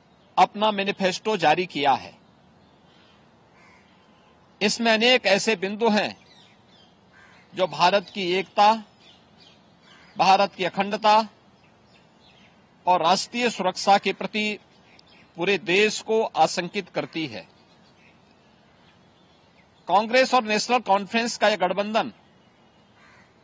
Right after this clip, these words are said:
राष्ट्रीय सुरक्षा को लेकर के अनेक बड़े सवाल खड़ा करता है और भारतीय संविधान के प्रति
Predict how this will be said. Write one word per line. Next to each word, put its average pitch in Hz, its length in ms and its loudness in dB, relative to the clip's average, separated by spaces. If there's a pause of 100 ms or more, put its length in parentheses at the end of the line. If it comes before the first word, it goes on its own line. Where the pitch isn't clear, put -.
(880)
राष्ट्रीय 190 560 0
सुरक्षा 214 480 0
को 214 120 -2
लेकर 202 360 -2
के 233 220 -2
अनेक 226 560 0
बड़े 208 220 -2
सवाल 190 300 2
खड़ा 175 220 -2
करता 180 360 -2
है 220 240 -2 (2250)
और 214 180 4
भारतीय 196 460 2
संविधान 202 540 -2
के 208 160 -2
प्रति 233 500 -6